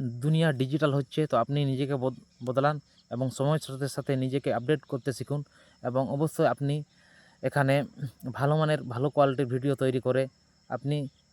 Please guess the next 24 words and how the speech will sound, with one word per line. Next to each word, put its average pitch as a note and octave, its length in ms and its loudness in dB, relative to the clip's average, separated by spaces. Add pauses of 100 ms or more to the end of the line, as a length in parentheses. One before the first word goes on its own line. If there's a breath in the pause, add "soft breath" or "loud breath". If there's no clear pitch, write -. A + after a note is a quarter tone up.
(640)
প্রথমটা F3+ 580 6
আমি D#3+ 200 2
বলবো E3 340 2
যে D3+ 640 4 (340)
আপনি C#3+ 260 0
বেশি D3 220 -2
ইনভেস্টমেন্ট D3 400 0
করবেন C#3+ 300 0
না, C#3+ 120 -2
একটা C#3+ 260 2 (320)
ছোট্ট D3 220 -8
মোবাইল C#3+ 360 4
দিয়ে C#3+ 140 4
আপনি C#3 200 0
শুরু C#3 240 -2
করুন C#3+ 260 -6 (320 soft breath)
এবং B2+ 320 0
এখান C#3 220 -2
থেকে C#3 160 -4
শুরু C3+ 220 -2
করুন। C#3 200 -4
একদিন C3+ 320 -4
হয়তো C#3 200 0
আপনি C#3+ 320 -2